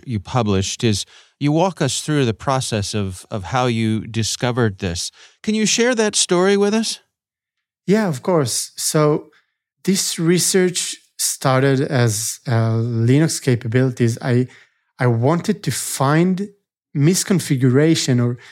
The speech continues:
Speaker 2: misimplementation, to be more exact, inside the Linux kernel in order to bypass the, those checks, those capabilities checks. But as I went forward with,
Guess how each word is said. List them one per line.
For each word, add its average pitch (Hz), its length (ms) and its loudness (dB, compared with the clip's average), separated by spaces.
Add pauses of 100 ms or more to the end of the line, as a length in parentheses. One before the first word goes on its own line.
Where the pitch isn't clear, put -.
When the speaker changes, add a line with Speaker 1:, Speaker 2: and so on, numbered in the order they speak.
(200)
Speaker 2:
misimplementation, 131 1300 2
to 110 100 -2
be 117 140 4
more 117 260 2
exact, 110 480 -4 (380)
inside 143 500 0
the 131 60 2
Linux 135 540 2
kernel 143 580 2 (500)
in 147 100 2
order 180 300 2
to 165 340 2
bypass 147 880 0 (160)
the, 131 320 0
those 127 520 0 (100)
checks, 147 360 -2
those 123 400 -2
capabilities 131 800 -2
checks. - 460 -10 (500)
But 135 400 -8 (380)
as 170 220 -2
I 185 100 2
went 147 560 -2
forward 143 800 -2
with, 120 520 -6